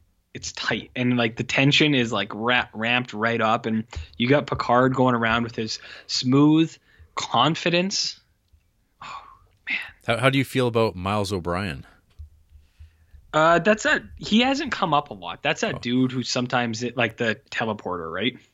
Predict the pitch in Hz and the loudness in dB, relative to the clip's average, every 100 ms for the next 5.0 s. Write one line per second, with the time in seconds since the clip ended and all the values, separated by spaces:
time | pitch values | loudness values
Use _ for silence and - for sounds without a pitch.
0 | - 123 - _ _ _ _ - 147 151 | 0 0 0 _ _ _ _ -2 0 2
1 | 185 180 147 131 - - 135 123 127 123 | 2 2 2 2 0 -8 -2 2 2 2
2 | 113 107 117 117 - - 117 110 120 147 | -2 -2 -2 -2 -2 -2 0 2 4 2
3 | 156 _ _ _ _ _ _ - 104 - | 0 _ _ _ _ _ _ -12 -10 -4
4 | 127 117 110 139 127 135 127 98 87 92 | -2 -2 -4 0 4 6 4 2 -2 -8